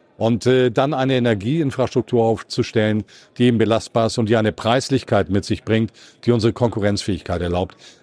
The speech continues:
Wer das nicht tut, löst ad eins kein Energieproblem. Russland wird's weitergeben. Russland wird seine Energieträger dann woanders hin verkaufen. Das tun sie ohnehin. Und was wir doch auch sehen in dem Kontext, und das muss man dabei sehen, wenn wir über Energiepolitik reden,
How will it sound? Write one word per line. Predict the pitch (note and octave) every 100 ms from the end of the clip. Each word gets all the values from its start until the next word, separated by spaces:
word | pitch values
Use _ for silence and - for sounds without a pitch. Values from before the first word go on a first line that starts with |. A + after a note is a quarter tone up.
| -
Wer | B2+
das | C3 A2
nicht | D3 -
tut, | G3+ A3+ - - _ _ _
löst | A#2 D#3 - - - -
ad | C3
eins | - D3 -
kein | C#3+
Energieproblem. | C#3 B2 A2 A#2 B2 C#3+ C#3+ D3
Russland | C3 D3+ D3 B2+
wird's | A#2 G#2+ G#2+
weitergeben. | A2+ C3 C3 C#3 C#3
Russland | B2 B2 B2 G#2+
wird | A2+
seine | G2 A2 A2
Energieträger | G#2 G2+ A#2 A#2+ B2 A2
dann | G#2 G2+
woanders | F#2+ G2 A#2+ A#2
hin | B2+
verkaufen. | A#2+ A#2 B2 A#2 A#2+
Das | G#2
tun | - A2+
sie | G#2
ohnehin. | F#2 F#2+ F#2+ B2 D3+ - _ _ _ _ _
Und | B2 C3+
was | D#3
wir | D#3+
doch | C#3+ B2
auch | C3 E3+
sehen | - D3+ B2
in | A#2
dem | B2 B2+
Kontext, | - D3 D3+ B2+ - A2
und |
das | G2+ G2+
muss | B2+ -
man | C3
dabei | B2 A#2+ A#2
sehen, | G2 C3 B2 G2+
wenn | A2 A#2+
wir |
über | A#2
Energiepolitik | G#2+ G#2+ G#2+ A#2+ A#2 G#2 G2+ -
reden, | A#2+ C3+ E2